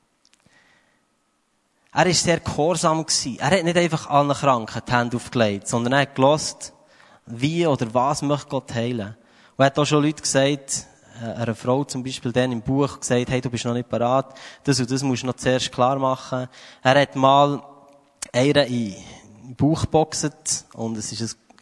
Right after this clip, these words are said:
Krebsgeschwür rausgekommen. Ähm, er hat einfach, ja, ich habe so gelesen und fast nicht geglaubt. Es sind ganz spezielle Methoden, die er hatte. Er hat mal einem gesagt, "Sieben Tage und sieben Nacht musst du fasten und dann bist du gesund." Und so ist es gewesen.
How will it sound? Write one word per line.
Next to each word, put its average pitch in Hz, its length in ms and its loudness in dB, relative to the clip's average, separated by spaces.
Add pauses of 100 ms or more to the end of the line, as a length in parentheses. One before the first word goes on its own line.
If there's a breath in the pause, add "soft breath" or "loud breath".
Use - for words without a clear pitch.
Krebsgeschwür 131 580 0
rausgekommen. 123 520 0 (720 loud breath)
Ähm, 117 560 2 (840)
er 156 220 4
hat - 200 -4
einfach, 151 360 4 (280)
ja, 151 420 4 (760 loud breath)
ich 123 80 -6
habe 117 100 0
so 131 140 2
gelesen 135 360 2
und 123 60 -2
fast 131 180 -2
nicht 131 140 -4
geglaubt. 131 440 -2 (600 loud breath)
Es - 180 0
sind 139 200 -4
ganz 170 400 2
spezielle 160 500 2
Methoden, 165 500 4
die 160 60 4
er 151 80 4
hatte. 151 200 0
Er 156 140 8
hat 135 80 0
mal 139 140 6
einem 156 160 4
gesagt, 156 380 2
"Sieben 180 400 2
Tage 160 260 6
und 147 40 2
sieben 160 240 4
Nacht 151 280 4
musst 131 160 0
du - 40 0
fasten 175 340 6
und 165 40 0
dann 160 100 4
bist 139 140 -4
du - 40 -8
gesund." 190 400 -2
Und 120 160 -10
so 139 160 4
ist 127 120 -2
es - 140 -8
gewesen. 196 340 -2